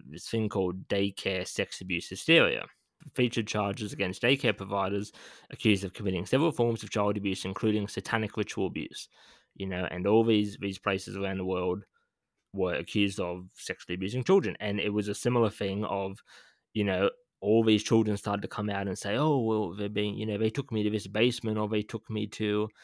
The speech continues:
you know, this location." A-, a-, and it was all this fantastical, you know, made up things. I mean, but I mean, like you said, I mean, you know, it,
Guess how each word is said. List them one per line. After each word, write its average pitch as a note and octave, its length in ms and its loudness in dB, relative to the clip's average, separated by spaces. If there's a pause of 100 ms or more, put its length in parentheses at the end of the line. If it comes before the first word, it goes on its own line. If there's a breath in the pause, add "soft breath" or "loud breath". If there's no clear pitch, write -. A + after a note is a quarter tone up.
(320 loud breath)
you A2 120 -4
know, G#2+ 260 2
this G2+ 320 -2
location." G#2+ 640 0
A-, - 20 -4
a-, G2+ 320 0 (120)
and A2+ 80 -2
it A#2+ 40 0
was B2+ 160 4
all D3 140 8
this B2+ 180 2
fantastical, G#2 1040 -2 (540)
you G#2+ 100 -2
know, F2 180 0
made G#2 340 4
up F#2 200 -2 (160)
things. G2+ 420 0
I G2+ 60 -4
mean, G2 380 -4 (240 loud breath)
but A#2 80 2
I - 20 4
mean, C3+ 120 6
like C#3+ 180 4
you B2+ 80 8
said, - 140 2
I G#2+ 40 4
mean, A2 260 4
you A#2+ 120 2
know, G2+ 80 4
it, G#2+ 320 2